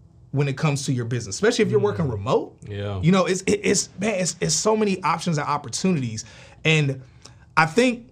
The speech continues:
Speaker 1: that we're really at a point where it's like, man, I'm not gonna say we don't have excuses anymore 'cause I can't speak for everybody's
Speaker 2: Yeah,
Speaker 1: situation and
Speaker 2: right,
Speaker 1: scenario,
Speaker 2: sure.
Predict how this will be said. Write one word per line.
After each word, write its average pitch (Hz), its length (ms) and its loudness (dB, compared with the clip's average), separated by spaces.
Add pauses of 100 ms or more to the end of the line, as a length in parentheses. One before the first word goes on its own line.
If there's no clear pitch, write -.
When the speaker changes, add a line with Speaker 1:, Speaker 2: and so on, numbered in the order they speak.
Speaker 1:
that 156 420 2 (200)
we're 165 360 2
really 233 320 4
at 185 120 4
a 170 60 2
point 185 320 2
where 151 220 4
it's 143 120 -4
like, 156 160 -2
man, 147 200 -2
I'm 170 100 2
not 208 100 6
gonna 190 120 2
say 185 160 2
we 156 200 2
don't 147 200 -2
have 156 280 0
excuses 139 480 -2
anymore 113 380 -2
'cause 120 80 -2
I 135 80 0
can't 160 160 0
speak 151 180 -2
for 143 80 -6
everybody's 123 480 -2
Speaker 2:
Yeah, 123 60 0
Speaker 1:
situation 117 360 -4
and 113 40 -6
Speaker 2:
right, 95 80 -2
Speaker 1:
scenario, 127 480 -2
Speaker 2:
sure. 92 40 -10